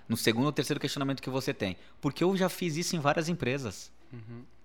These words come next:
Speaker 1: Cansei de pegar empresas que eu ti-, que eu reduzi trinta por cento os gastos. Fazendo como? Reduzindo o quadro. E aqui eu quero fazer um parênteses. Eu não tenho prazer nenhum de ficar mandando as pessoas embora.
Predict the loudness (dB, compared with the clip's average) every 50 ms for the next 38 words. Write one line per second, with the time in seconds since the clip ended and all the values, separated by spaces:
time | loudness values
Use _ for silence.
0 | -6 0 2 2 2 2 4 2 2 2 2 0 0 2 2 2 2 2 2 4
1 | 4 4 4 4 2 0 -2 -2 -4 -4 -2 -2 -4 -4 -4 -2 2 2 4 4
2 | 4 4 2 0 2 2 0 0 2 4 8 8 8 8 8 6 4 4 4 2
3 | 0 2 2 2 2 2 0 -2 -6 -8 -8 -10 -18 -20 -20 -20 -20 -20 -10 -4
4 | -4 -4 0 4 6 8 8 8 6 4 -2 -8 -8 -8 -12 -14 -18 -20 -20 -20
5 | -20 0 6 8 8 8 8 6 4 6 8 8 8 8 6 2 -4 -8 -16 -20
6 | -10 -4 -2 -2 0 0 0 0 0 0 0 0 4 6 8 8 8 8 4 2
7 | 0 -4 -6 -10 -20 -20 -20 -20 -10 0 4 6 6 6 4 2 0 0 2 4
8 | 2 2 4 4 2 2 2 2 4 4 6 6 4 2 0 0 0 0 0 0
9 | 0 0 0 4 4 4 4 2 0 -2 -2 -2 -2 -4 -6 -6 -6 -2 2 2
10 | 2 2 2 2 2 2 0 0 -2 -4 -6 -4 -4 -4 -4 -2 0 2 2 2
11 | 2 0 -2